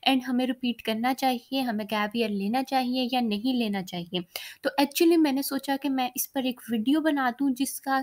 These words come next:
सबको फ़ायदा हो जाए, इर्द गिर्द सब लोगों को फ़ायदा हो जाए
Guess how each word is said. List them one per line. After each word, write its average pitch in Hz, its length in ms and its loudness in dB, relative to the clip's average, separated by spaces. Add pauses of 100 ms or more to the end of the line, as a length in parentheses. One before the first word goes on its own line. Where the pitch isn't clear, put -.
(160)
सबको 269 400 0
फ़ायदा 247 340 0
हो 233 160 0
जाए, 214 260 0 (360)
इर्द 285 280 4
गिर्द 302 160 4
सब - 280 0
लोगों 311 280 4
को 311 120 -2
फ़ायदा 196 320 -4
हो 208 140 -2
जाए 214 280 0